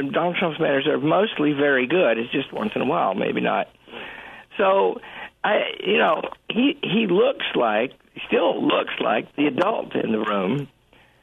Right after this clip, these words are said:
But, you know, this Ukraine stuff, what I first believed when all that broke was that that was, that, that was getting its energy because it was a hit on Joe, Joe Biden, 'cause his son is all wrapped up in that stuff. And he is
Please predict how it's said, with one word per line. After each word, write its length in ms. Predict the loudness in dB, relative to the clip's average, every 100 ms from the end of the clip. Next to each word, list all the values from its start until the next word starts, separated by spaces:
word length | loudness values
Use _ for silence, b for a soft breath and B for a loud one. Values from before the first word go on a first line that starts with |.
| b b b b -6
But, 200 | 0 2
you 60 |
know, 200 | 4 4
this 160 | 2 -4 -6 -12
Ukraine 520 | -8 -6 -4 0 0 -2
stuff, 320 | -2 -2 -2 -4 -6 -8 -12 _ _ _ -20 _
what 100 | 0
I 140 | 2 0 0
first 340 | 2 2 0
believed 400 | 0 2 2 0 0
when 100 | -2
all 160 | -2 0
that 260 | 0 -2
broke 340 | -4 -6 -8 -12 _ b b b b b _ -10
was 140 | -6 -4
that 140 | 0
that 260 | 2 2 0
was, 140 | -2 -4 -12 -4
that, 240 | -2 0
that 200 | 2 2
was 140 | 0 0
getting 240 | 0 0
its 140 | -2 0
energy 320 | 0 0 -2
because 300 | -4 -4 -2
it 100 | -2
was 140 | -2
a 40 | -4
hit 300 | 0 -2 0
on 180 | -2 0
Joe, 200 | 2 0
Joe 340 | -2 -2 -2
Biden, 440 | 0 -2 -2 -6 -10 _ _
'cause 140 | -4 0
his 120 | 0 0
son 220 | 0 0
is 100 | 0
all 180 | 0 0
wrapped 280 | 0 -2 -4
up 160 | -6 -6
in 100 | -4
that 160 | -6 -6
stuff. 220 | -8 -6 -8 -12 _ _ -20 -4
And 120 | -2
he 260 | 2 2 2
is 120 | 0